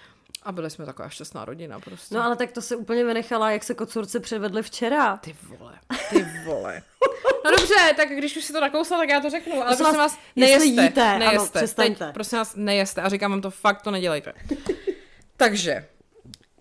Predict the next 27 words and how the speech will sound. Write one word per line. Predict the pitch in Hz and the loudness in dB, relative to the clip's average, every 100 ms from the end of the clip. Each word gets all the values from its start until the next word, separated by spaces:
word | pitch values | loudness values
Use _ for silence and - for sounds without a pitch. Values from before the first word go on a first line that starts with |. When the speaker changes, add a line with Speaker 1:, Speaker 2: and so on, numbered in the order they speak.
| _ - - | _ -14 0
Speaker 1:
byli | 233 311 | 2 2
jsme | 339 | 0
včera | 311 302 277 | 0 2 2
s | |
holkama | 254 220 233 226 220 214 - | 2 0 -2 -2 0 -2 -6
večer | 190 190 - 190 | -6 -4 -2 -4
v | 190 | -4
tom | 175 | -6
baru | 156 139 131 - | -2 -2 -4 -8
a | 175 | -4
najednou | 180 196 226 | -2 0 -2
mi | 233 | -2
od | 208 196 | -4 -4
Martina | 196 208 196 | -4 -4 -8
přišla | - 190 - | -8 -8 -8
fotka, | 185 180 170 - - 202 - _ | -8 -10 -12 -8 -8 -8 -12 _
že | 190 - - - | -8 -2 -2 0
tohle | 214 214 262 | -2 2 2
našel | 254 220 - 208 | 2 -2 -4 -6
prostě | 202 - 208 | -6 -8 -6
na | 170 | -6
podlaze | 196 180 170 165 147 | -6 -6 -6 -6 -8
někde | 160 | -10
v | 170 | -14
obejváku | 170 156 - - - | -10 -8 -8 -10 -12
nebo | - - | -14 -14
kde. | - | -14